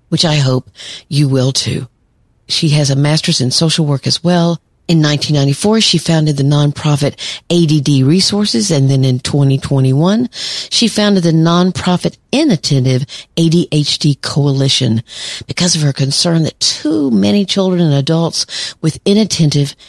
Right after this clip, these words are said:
A D H D remain undiagnosed or incorrectly diagnosed. And I will tell you, I am sure I'm one of the people that has done that, and I learned a lot from her. So tune in. We're going to be sponsored today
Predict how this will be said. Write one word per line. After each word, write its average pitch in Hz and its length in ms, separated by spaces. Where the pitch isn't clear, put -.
A 170 80
D 151 200
H 139 240
D 139 180
remain 135 460
undiagnosed 123 840
or 202 320
incorrectly 151 540
diagnosed. 131 500
And 139 80
I 170 160
will 131 160
tell 180 260
you, 208 280
I 170 120
am 139 140
sure 170 360
I'm 143 200
one 147 120
of 156 80
the 147 80
people 156 400
that 135 60
has 131 260
done 151 260
that, 151 260
and 139 80
I 127 100
learned 143 540
a 143 60
lot 131 360
from - 200
her. - 340
So 139 320
tune 208 320
in. 165 160
We're 175 120
going 180 260
to 165 80
be 151 420
sponsored 220 760
today 147 560